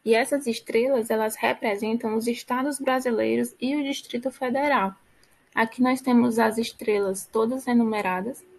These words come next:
e aqui os estados também enumerados, ou seja, cada estrela dessa representa um desses estados. E as estrelas dessa constelação, que é a do-, constelação do Cruzeiro do Sul, representam os estados de Bahia,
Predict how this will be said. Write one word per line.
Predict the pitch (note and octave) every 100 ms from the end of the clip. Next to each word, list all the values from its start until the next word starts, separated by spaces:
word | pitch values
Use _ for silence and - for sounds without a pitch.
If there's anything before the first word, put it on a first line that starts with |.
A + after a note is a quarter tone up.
| _ _ _
e | A3+
aqui | B3 B3 B3
os | B3
estados | C4 - C4+ C4+ C4+
também | - C#4+ B3+ B3 C4 -
enumerados, | A#3 B3 B3+ D4 C4+ G#3 G#3+
ou | A3+
seja, | A3 G#3 A3
cada | A3 B3 D#4 D#4+
estrela | C#4 - - A3+ A3
dessa | G#3 C4 D#4+ - - _ _ -
representa | - A#3+ A#3+ A#3+ A3+ A3+ A#3 C4+ - _ -
um | A#3+ B3
desses | B3+ C4 B3+
estados. | D4+ - A3+ F#3+ F#3+ G3 - - _ _ _ _ _ _ _ _ _ _ _ _ _ _ - - -
E | A#3+
as | A#3
estrelas | B3 B3+ C4 C#4
dessa | - D4+ G4
constelação, | F4 D#4+ C#4+ C4 B3+ B3+ G3 F#3+ - -
que | A#3+
é |
a | A3+
do-, | A#3 -
constelação | A3+ A3+ A#3 A3 A#3 G3+
do | A#3+
Cruzeiro | - C4+ B3 A3
do | G3+ F#3+
Sul, | - C4+ C4 - _ _ - -
representam | A3+ A#3 A#3 A3+ A#3 A3+
os | A#3
estados | A#3+ A#3+ G#3+ G#3 G#3
de | G#3
Bahia, | G3+ A3 A#3 G#3 A#3